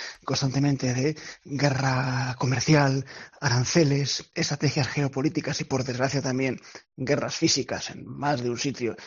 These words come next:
de nuestro planeta. Y sobre nuestras cabezas está empezando a surgir también una competición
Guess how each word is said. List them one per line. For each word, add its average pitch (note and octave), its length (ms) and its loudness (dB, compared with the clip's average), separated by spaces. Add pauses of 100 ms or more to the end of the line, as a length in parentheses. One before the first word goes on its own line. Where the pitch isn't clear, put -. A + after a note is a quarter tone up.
(100)
de C3 500 -6
nuestro C#3 280 -2
planeta. D3+ 400 2 (440)
Y G3+ 380 0
sobre B3 300 4
nuestras A3+ 260 0
cabezas F3+ 380 2
está D3 200 2
empezando F#3+ 520 4
a D#3 80 6
surgir D#3 520 0 (180)
también D3 260 4
una F#3 180 6
competición C#3+ 800 2